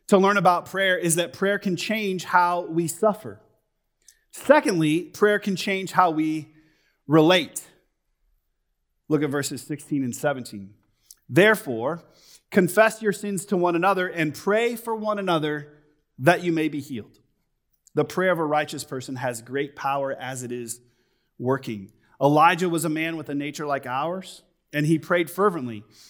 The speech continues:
that it might not rain, and for three years and six months it did not rain on the earth." James has been convincing that prayer is powerful,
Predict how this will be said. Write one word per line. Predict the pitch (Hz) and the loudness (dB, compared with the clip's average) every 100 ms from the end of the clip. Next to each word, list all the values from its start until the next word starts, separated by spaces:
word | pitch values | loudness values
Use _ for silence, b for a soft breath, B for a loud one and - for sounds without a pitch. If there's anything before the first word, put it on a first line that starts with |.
| b | b
that | 175 185 | 4 4
it | 180 | 6
might | 196 190 | 0 2
not | 190 160 | -4 -2
rain, | 185 185 160 | 0 0 0
and | 160 | -2
for | 170 | -6
three | 156 185 196 | -8 -6 -4
years | 175 170 | -4 -4
and | 151 139 | -4 -6
six | 180 170 | -8 -8
months | 156 143 143 | -6 -6 -8
it | 127 | -8
did | 156 | -6
not | 170 160 | -4 -4
rain | 127 127 127 | -6 -8 -8
on | 123 120 117 | -10 -12 -12
the | 110 120 | -12 -10
earth." | 104 - _ _ _ _ b b b b b _ _ _ _ _ _ _ _ _ 120 | -10 -14 _ _ _ _ b b b b b _ _ _ _ _ _ _ _ _ 4
James | 190 214 170 | 6 6 -2
has | 175 | -4
been | 156 165 | -2 -2
convincing | 151 147 123 202 208 - 123 120 127 _ _ - | 0 -2 -2 -2 -4 -6 -10 -10 -14 _ _ 2
that | 170 170 | 4 4
prayer | 147 196 190 165 | -2 -2 0 -2
is | 139 | -4
powerful, | - 175 190 175 131 113 104 | -2 0 2 0 -4 -14 -16